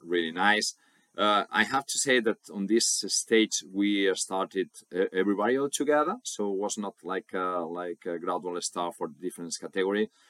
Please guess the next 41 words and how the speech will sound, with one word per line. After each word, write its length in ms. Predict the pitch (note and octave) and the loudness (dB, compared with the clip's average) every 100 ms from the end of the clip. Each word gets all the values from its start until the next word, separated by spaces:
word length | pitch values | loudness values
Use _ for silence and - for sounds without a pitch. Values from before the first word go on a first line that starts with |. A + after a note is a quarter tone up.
| _ - | _ -4
So 320 | - G2+ - _ _ - | 2 2 2 _ _ -2
it 160 | G#2+ | 2
was 180 | A2+ A2 | 4 4
very 240 | F#2+ A2 G2+ | 6 6 4
fast, 440 | - G2 G2+ - | 2 4 4 2
the 100 | F#2 | -4
start, 360 | - G2 F#2+ F2+ | 0 2 4 2
and 80 | |
everybody 360 | F#2+ F#2 F#2 F#2 | 0 -2 0 2
was 240 | F2 F2 | 0 -2
trying 300 | - F#2 F#2 E2+ | -2 -2 -4 -6
to 100 | E2+ | -6
give 220 | F#2 E2+ | -4 -2
everything 600 | E2 F2+ F2 G2 F#2 F2 _ _ E2+ | -2 0 -2 -4 -8 -8 _ _ -2
they 220 | F#2+ G2 | 2 2
had 300 | G2+ G2+ F#2 | 4 2 2
on 120 | F2+ | -2
the 100 | F2 | 0
legs. 360 | F2+ G2 G2 - | 2 2 2 -2
So 300 | - F2+ F2 | 0 2 2
it 60 | |
was 300 | D#2+ F#2 - | 2 2 2
a, 380 | F2 E2+ D#2 D2 | 0 0 -2 -6
a 20 | |
very, 280 | D#2+ G2 G2 | -2 0 0
very, 420 | E2 F#2 F2+ E2+ - _ _ _ _ _ - | 0 0 2 -2 -8 _ _ _ _ _ -18
very 460 | D#2+ F2 E2+ D#2+ D2+ - | -6 0 2 2 -2 -2
hard 240 | F#2+ A#2 A2 | 2 2 2
stage 440 | - B2 A#2+ A2 | 2 6 6 2
and 120 | F#2 | -4
very 180 | F2+ F2 | 0 0
rapid. 460 | F2 A2 B2 A2+ F#2+ | 4 4 4 2 2
Everybody 460 | F#2+ F#2 F2 F2 F2 | -4 -2 -2 -2 -2
was, 400 | E2 F2 - F2 | -2 -2 -4 -6
uh, 180 | D#2 D2+ | -8 -6
going 320 | D2+ F2+ F2 | -4 -4 -2
very 200 | F2 F2 | 0 0
fast 400 | E2 G2 A2 A2+ | 0 -2 -2 -2
in 80 | A2+ | -2
the 80 | G2 | -4
beginning. 480 | G2 G#2 G#2+ A#2 | -4 -2 0 0